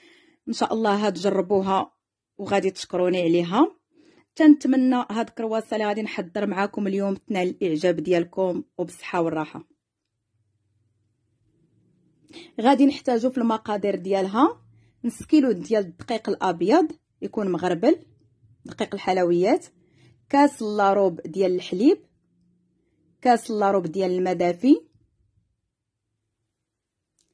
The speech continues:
نص كاس ديال الزيت بعبار العنبة، أبيض بيضة،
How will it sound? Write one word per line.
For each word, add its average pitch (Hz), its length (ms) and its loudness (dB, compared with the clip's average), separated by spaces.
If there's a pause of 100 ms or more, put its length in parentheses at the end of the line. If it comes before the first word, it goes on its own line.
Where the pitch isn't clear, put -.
(140)
نص - 240 -6
كاس 285 460 2
ديال 190 280 -2
الزيت 180 520 0 (800)
بعبار 175 320 0
العنبة، 185 560 0 (2000)
أبيض 233 380 2
بيضة، 202 500 0